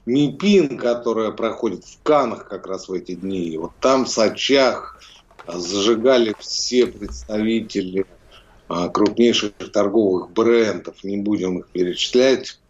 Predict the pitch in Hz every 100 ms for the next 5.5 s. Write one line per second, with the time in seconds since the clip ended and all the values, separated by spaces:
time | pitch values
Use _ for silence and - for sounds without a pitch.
0 | _ - 135 120 120 120 107 98 90 95
1 | - 104 110 107 92 92 107 113 107 98
2 | 95 87 85 87 101 135 185 170 113 107
3 | - - 151 127 107 104 98 - 101 95
4 | 92 117 156 151 - 120 - 113 - 95
5 | - 110 101 - 90